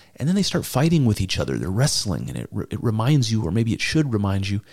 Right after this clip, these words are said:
of the earlier bit where we, we talked about civil war. Jung was in civil war with himself. Now, the black serpent seems to represent the unconscious, the white, the conscience, and,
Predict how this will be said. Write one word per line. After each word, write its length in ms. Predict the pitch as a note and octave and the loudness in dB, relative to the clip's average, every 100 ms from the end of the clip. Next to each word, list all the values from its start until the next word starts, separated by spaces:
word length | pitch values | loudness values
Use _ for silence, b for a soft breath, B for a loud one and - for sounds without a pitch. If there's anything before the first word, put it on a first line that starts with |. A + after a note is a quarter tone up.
| B B B | B B B
of 140 | E2 A2 | -4 -2
the 140 | A2+ | 0
earlier 280 | C#3 D3 G#2+ | 2 0 0
bit 180 | A2+ G2 | 0 -2
where 80 | |
we, 140 | F#2 G2 _ _ | -4 -6 _ _
we 80 | B2+ | -8
talked 280 | - G#2+ - | -4 -4 -4
about 200 | A2+ E2 | -4 -4
civil 460 | - - A#2+ G#2+ G#2 | -4 -4 -4 -2 -2
war. 480 | B2+ F#3 - - - - | 0 -2 -4 -8 -16 -20
Jung 340 | - A2+ A#2+ A2+ | -6 -2 -2 -2
was 180 | A2+ F2 | -4 -4
in 100 | G#2+ | -4
civil 440 | - B2 A#2+ A2 | -2 -2 -2 -2
war 400 | G2+ A#2+ C3 D#2+ | -2 0 0 -2
with 180 | - G#2+ | -6 -8
himself. 480 | - - - - - _ _ _ _ _ _ _ _ _ _ _ _ B B B B B B3 B - | -6 -6 -8 -10 -16 _ _ _ _ _ _ _ _ _ _ _ _ B B B B B -20 B -6
Now, 60 | |
the 80 | G2 | -2
black 240 | C3 E3+ - | 0 0 0
serpent 340 | - F3+ - | -2 -2 -4
seems 220 | - C#3+ | -2 -2
to 80 | - | -2
represent 380 | B2+ B2+ B2+ G#2+ | -2 0 0 0
the 120 | B2 | 0
unconscious, 720 | G2+ - - C3+ - - - | 0 -2 0 0 0 -4 -4
the 100 | F#2+ | -2
white, 300 | G#2 B2+ - | 0 0 -2
the 80 | - | -4
conscience, 580 | - F3 D#3 C2+ - D#2+ | 0 0 0 -2 -4 -2
and, 220 | F2+ | -4